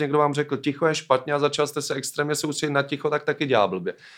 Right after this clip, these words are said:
Ono to je fakt hůř důležitý, fakt pracovat s mozkem a brát ten zvuk jako za svůj, ale prostě furt, když se na to, není to dobrý, furt to je, jo, prostě a tak dále.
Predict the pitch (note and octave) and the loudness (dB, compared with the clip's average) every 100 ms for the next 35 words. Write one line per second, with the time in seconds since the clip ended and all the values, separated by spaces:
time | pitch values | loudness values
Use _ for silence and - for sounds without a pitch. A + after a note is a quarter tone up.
0 | - C3 C#3 E3+ E3+ D#3+ E3 D#3 C#3+ D3+ | -4 2 10 10 10 4 4 2 2 6
1 | D#3 D#3 D3+ D3 D3+ D#3 C3+ D#3 D3 D3 | 6 4 0 -2 0 0 4 6 6 4
2 | C#3+ - D3+ C#3 B2+ B2+ C3+ D3 C#3+ - | 2 0 2 4 8 6 6 4 2 -6
3 | - - - - _ A#2+ B2 D3 D3 D3 | -16 -18 -20 -20 _ 2 8 8 8 6
4 | D3 C#3+ C#3+ - D3+ D3+ D3+ C3 C#3 C3+ | 8 6 6 4 4 4 6 8 8 6
5 | C#3 - - D3 D2+ C#2 A1+ G1+ - - | 2 4 6 6 4 -2 -6 -10 -14 -18
6 | - - E3 E3 D#3+ - D3+ D3+ - D#3 | -16 4 8 8 4 -4 4 4 6 4
7 | D3+ D#3 C#3+ A2+ D3+ E3 D#3+ C3+ A2+ G#2 | 4 0 0 4 6 6 8 8 8 4
8 | G#2 C#3 C#3+ B2 G2+ F#2+ F#2+ G2+ - G#2 | 4 6 8 8 8 4 2 0 0 -2
9 | - A2 G#2+ A2+ G2+ F#2 F#2 | 2 4 4 4 4 2 0